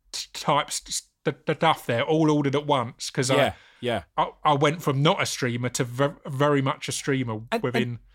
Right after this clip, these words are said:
Speaker 2: and, uh, Twitch is just like live YouTube, right? That's
Speaker 1: Yeah, yeah, it's like live YouTube. And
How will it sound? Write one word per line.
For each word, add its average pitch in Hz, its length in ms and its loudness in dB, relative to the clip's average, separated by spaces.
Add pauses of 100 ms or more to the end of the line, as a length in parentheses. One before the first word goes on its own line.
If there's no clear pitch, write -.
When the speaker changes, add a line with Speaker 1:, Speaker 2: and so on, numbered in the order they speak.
(600)
Speaker 2:
and, 220 80 -4
uh, 220 260 -2 (200)
Twitch 277 300 -2
is 165 120 -2
just 147 120 -2
like 135 120 2
live 139 260 4
YouTube, 117 440 -2
right? 185 320 -2
That's - 280 -6 (120)
Speaker 1:
Yeah, 190 280 2 (200)
yeah, 202 140 0
it's 156 220 0
like 165 280 2 (100)
live 160 440 4
YouTube. 131 600 -2
And 160 260 2